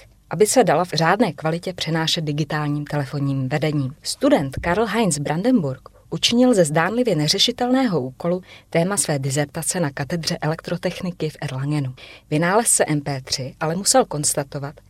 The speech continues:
že jeho algoritmus selhal zrovna u jeho oblíbené písně Tom's Diner od Susan Vega. Zněla hrozně, tak se pustil do práce a postup komprese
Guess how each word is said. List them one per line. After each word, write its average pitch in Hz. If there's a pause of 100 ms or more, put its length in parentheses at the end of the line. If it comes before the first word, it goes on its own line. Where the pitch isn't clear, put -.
(100)
že -
jeho 269
algoritmus 190
selhal 156 (120)
zrovna 185
u 190
jeho 185
oblíbené 151
písně 135 (460)
Tom's 175
Diner 139 (160)
od 151
Susan 143
Vega. 135 (540)
Zněla 165
hrozně, 147 (280)
tak 254
se 311
pustil -
do 135
práce 147
a -
postup -
komprese 190